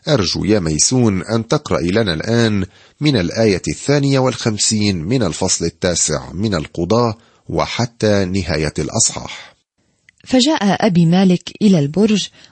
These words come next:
Speaker 2: وحاربه، واقترب إلى باب البرج ليحرقه بالنار، فطرحت امرأة قطعة رحى على رأس أبي مالك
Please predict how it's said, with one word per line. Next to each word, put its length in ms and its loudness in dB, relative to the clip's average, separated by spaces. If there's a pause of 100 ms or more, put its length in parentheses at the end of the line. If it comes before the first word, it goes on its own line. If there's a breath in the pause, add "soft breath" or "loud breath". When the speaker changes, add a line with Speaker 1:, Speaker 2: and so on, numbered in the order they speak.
(140)
Speaker 2:
وحاربه، 600 2
واقترب 680 0
إلى 380 2
باب 240 2
البرج 540 2
ليحرقه 720 2
بالنار، 500 0 (500)
فطرحت 600 0
امرأة 640 2 (380 loud breath)
قطعة 400 2
رحى 480 4
على 320 4
رأس 300 0
أبي 280 -4
مالك 460 0